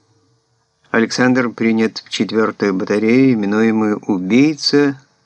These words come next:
из-за большого количества входивших в нее врачей.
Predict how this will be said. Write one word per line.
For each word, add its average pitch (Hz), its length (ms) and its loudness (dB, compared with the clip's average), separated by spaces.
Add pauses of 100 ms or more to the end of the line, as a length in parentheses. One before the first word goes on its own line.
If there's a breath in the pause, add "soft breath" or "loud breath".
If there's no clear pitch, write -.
(100)
из-за 107 360 0
большого 110 520 -2
количества 110 800 -4
входивших 104 680 -4
в - 40 -4
нее 104 200 -2
врачей. - 720 -6